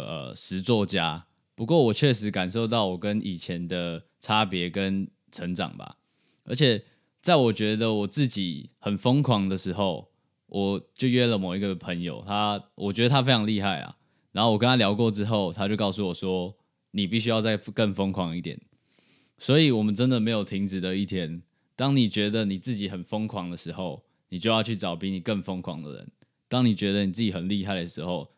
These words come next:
你就要去找出比你更厉害的人。再一次的，在这个年纪的我们，真的有无限种可能。相信自己，然后动手去做吧。必要的时候可以找一些逼自己开始的方法，只要记得同时间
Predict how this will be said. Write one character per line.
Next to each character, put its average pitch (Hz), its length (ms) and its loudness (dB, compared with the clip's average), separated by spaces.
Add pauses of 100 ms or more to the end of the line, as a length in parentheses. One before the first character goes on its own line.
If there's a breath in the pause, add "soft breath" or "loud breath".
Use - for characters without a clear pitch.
你 87 100 -8
就 92 100 -4
要 98 160 2
去 95 160 -4
找 80 180 -4
出 87 320 -6 (200 soft breath)
比 95 100 -4
你 90 80 -2
更 92 260 -2
厉 90 160 -6
害 87 160 -8
的 65 120 -16
人。 - 120 -18 (680)
再 143 200 4
一 120 80 6
次 131 220 2
的， 90 300 0
在 131 120 -2
这 139 140 0
个 127 80 4
年 104 220 2
纪 127 180 2
的 101 100 2
我 87 160 -2
们， 82 300 -8
真 110 160 -4
的 110 100 0
有 90 220 -2
无 92 140 -6
限 107 180 -2
种 82 180 -6
可 80 220 -10
能。 57 180 -16 (440)
相 127 200 -2
信 135 220 0
自 127 160 0
己， 95 380 -10 (160)
然 92 160 -6
后 107 240 0
动 110 240 0
手 90 120 -4
去 90 140 -8
做 87 240 -6
吧。 - 220 -14 (400)
必 139 100 4
要 139 160 8
的 120 80 6
时 107 160 -2
候 113 240 4
可 104 160 -2
以 104 80 2
找 95 240 -2
一 104 60 0
些 104 360 -2 (220 soft breath)
逼 117 160 0
自 120 80 -6
己 113 100 -2
开 110 200 -2
始 101 120 -8
的 87 80 -6
方 95 240 -8
法， 85 280 -12 (100)
只 104 100 -4
要 117 120 2
记 131 180 2
得 101 320 2
同 110 240 -2
时 110 140 -4
间 117 360 2